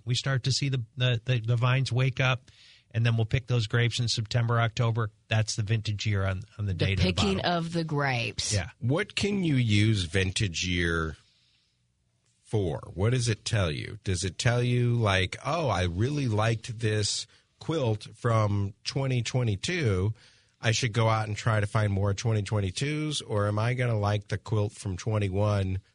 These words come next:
Speaker 3: twenty, twenty-four just as much?
Speaker 1: It has far less meaning now than it did fifty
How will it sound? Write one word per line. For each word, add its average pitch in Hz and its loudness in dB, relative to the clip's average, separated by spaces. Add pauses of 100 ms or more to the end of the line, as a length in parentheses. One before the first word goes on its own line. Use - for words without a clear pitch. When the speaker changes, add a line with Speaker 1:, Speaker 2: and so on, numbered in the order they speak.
(100)
Speaker 3:
twenty, 92 -2 (160)
twenty-four 92 -2 (260)
just 107 -2
as 95 -2
much? 82 -6 (240)
Speaker 1:
It 123 0
has 127 2
far 165 -2
less 151 -2
meaning 135 -2
now 120 2
than 110 2
it 101 -2
did 110 0
fifty 110 0